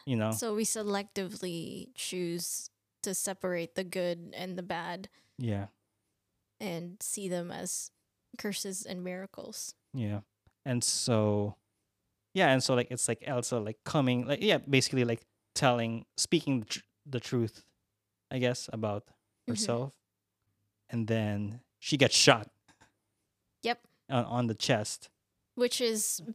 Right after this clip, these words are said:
Speaker 2: ba-, based on her vision of the Virgin Mary
Speaker 1: Ha-, having a
Speaker 2: having a
Speaker 1: wound.
Speaker 2: wound on her chest. It,
Speaker 1: Yeah.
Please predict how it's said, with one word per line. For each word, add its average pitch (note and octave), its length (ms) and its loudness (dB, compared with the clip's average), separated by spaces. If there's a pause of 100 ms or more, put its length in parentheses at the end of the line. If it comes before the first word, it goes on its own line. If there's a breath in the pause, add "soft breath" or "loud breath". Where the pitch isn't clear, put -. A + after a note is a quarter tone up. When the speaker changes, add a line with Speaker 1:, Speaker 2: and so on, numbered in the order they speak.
(140)
Speaker 2:
ba-, A3 300 2
based A3 320 0
on G#3 200 0
her G#3 120 0
vision G3+ 520 0
of F#3+ 400 -4
the G#3 100 0
Virgin G#3 460 0
Mary G3+ 580 0
Speaker 1:
Ha-, G#3 160 0
having A2+ 360 0
a G#2 60 2
Speaker 2:
having A#2+ 320 6
a A#2+ 80 8
Speaker 1:
wound. - 80 6
Speaker 2:
wound A3 320 4
on G#3 200 0
her F#3+ 120 0
chest. - 640 0
It, - 80 0
Speaker 1:
Yeah. G#2 200 0